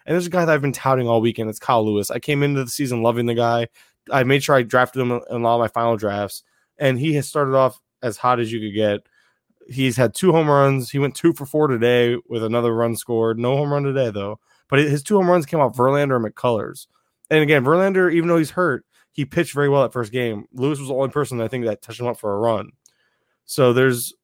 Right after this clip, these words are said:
there's a lot of excitement there. And he's batting, he was batting third today, so they've already moved him up into, like, the premier spot in the lineup. He won't have a lot of R B I opportunities because that team's not best, but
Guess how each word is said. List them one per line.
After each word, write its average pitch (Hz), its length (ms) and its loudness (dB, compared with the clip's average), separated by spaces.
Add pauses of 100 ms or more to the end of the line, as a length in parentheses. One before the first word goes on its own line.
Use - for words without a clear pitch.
(120)
there's 147 180 -2
a 139 40 0
lot 165 240 0 (180)
of 151 140 -6
excitement 139 400 -2
there. 120 180 2
And 143 160 -2
he's 123 100 -2
batting, 147 360 0
he 127 120 -6
was 120 120 -6
batting 143 280 0
third 123 220 -2
today, 113 240 0
so 120 140 -8
they've 113 120 -2
already 131 180 2
moved 127 200 -4
him 127 80 -2
up 120 140 0
into, 120 180 -6
like, 110 80 -2
the 101 80 -12 (100)
premier 123 280 -2
spot 120 260 -2
in 110 60 -8
the 113 40 -6
lineup. 104 380 -4 (800)
He 165 140 2
won't 180 340 4
have 156 160 2
a 147 40 4
lot 147 100 6
of 135 80 4
R 131 140 2
B 143 100 2
I 117 160 4
opportunities 139 540 -2
because 113 180 -8
that 110 160 -4
team's 120 260 -6
not 117 320 -4
best, 107 440 -6
but 139 260 0